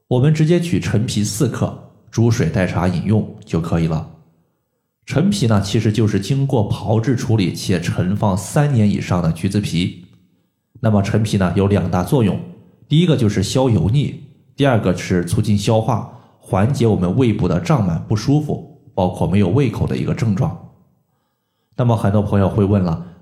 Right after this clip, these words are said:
既然养胃的食物不容易选择，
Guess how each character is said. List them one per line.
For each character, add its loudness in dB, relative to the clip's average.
既 0
然 2
养 0
胃 4
的 2
食 -2
物 2
不 0
容 2
易 -2
选 -2
择， 0